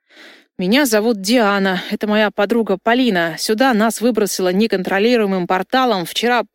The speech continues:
поздно вечером. Мы не смогли воспользоваться магией, чтобы вернуться обратно, и сильно замёрзли.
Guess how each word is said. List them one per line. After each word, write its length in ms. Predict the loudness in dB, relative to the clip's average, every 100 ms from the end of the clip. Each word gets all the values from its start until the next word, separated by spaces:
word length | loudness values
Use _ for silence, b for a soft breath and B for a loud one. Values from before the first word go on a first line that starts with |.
| -4
поздно 280 | -2 0 0
вечером. 460 | 0 0 -2 -6 -8 B B
Мы 100 | 0
не 80 | 0
смогли 320 | 0 -2 0
воспользоваться 680 | 0 0 -2 0 -2 -2 -2
магией, 400 | 0 0 0 -2
чтобы 280 | -2 -4 -2
вернуться 400 | 0 -2 0 -2
обратно, 520 | 2 0 0 -4 -4
и 80 | -6
сильно 320 | -2 -2 0
замёрзли. 600 | 0 2 2 0 -2 -4